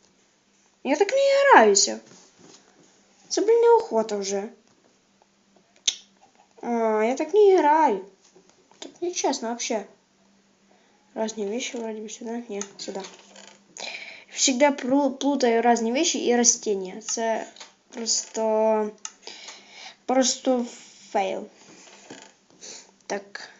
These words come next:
сюда. Мотыгу выложим. Мотыгу сюда. Так, що тут у нас? Е,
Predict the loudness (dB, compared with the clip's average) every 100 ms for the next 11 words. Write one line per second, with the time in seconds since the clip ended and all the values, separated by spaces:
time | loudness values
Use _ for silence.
0 | _ -14 -8 -4 -4 -4 -6 -10 -12 -8
1 | -4 -4 -4 -6 -8 -20 _ -4 0 0
2 | 0 0 -2 0 -2 -2 -10 -20 -20 -20
3 | -20 -20 _ _ _ -6 -4 -2 -2 -4
4 | -4 -2 -4 -4 -12 -20 -20 -20 _ _
5 | -6 -6 -6 -20 -20 -14 -12 -10 -10 -6
6 | -4 -2 -2 -2 -6 -6 -6